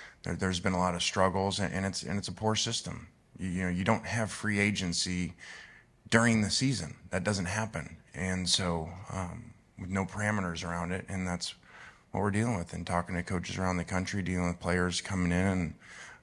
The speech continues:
um, you know, they're gonna opt out for the game, or they're gonna transfer if they don't play this many plays, or they don't get this much money. I mean, well, what are we talking about?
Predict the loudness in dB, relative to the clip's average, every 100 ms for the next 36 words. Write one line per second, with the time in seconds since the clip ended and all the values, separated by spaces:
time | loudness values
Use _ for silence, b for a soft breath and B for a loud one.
0 | -8 -4 -4 -4 -8 -14 -6 0 2 4
1 | 6 8 6 6 4 4 2 0 4 4
2 | 4 4 4 2 2 0 2 4 4 2
3 | 2 4 4 2 0 0 0 2 2 2
4 | 2 2 4 2 0 2 4 4 2 0
5 | -6 B B B -2 2 4 2 0 -6
6 | -4 -4 -4 -4 -4 -6 -12 -18 -4 0
7 | 2 2 2 2 0 0 -2 -2 -8 -10
8 | -12